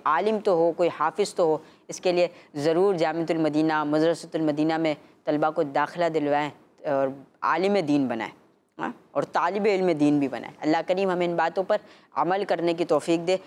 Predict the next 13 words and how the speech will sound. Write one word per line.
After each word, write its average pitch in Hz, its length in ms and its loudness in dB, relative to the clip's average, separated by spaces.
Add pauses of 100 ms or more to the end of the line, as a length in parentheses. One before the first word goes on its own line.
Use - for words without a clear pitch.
(160)
اب 151 180 -4
بچے 165 280 0
بھی 202 100 0
انتظار 196 420 2
کر 196 160 0
رہے 196 80 0
ہیں، 196 120 -4 (400)
ہاں، 180 120 0
پیارے 202 260 0
بچوں، 214 360 2 (120)
پھر 214 120 2
آتے 214 300 0
ہیں 226 140 2